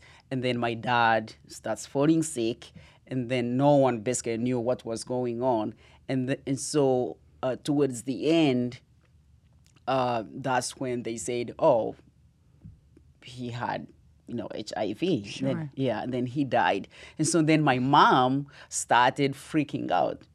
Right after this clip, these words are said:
Speaker 1: because she looked at us, we were, we were young, we were six in our family.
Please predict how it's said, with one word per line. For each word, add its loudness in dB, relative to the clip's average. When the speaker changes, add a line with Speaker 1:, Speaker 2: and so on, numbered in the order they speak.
Speaker 1:
because -4
she -4
looked 0
at 4
us, 0
we -2
were, 0
we -8
were 0
young, 2
we -10
were -6
six -10
in 2
our 2
family. -6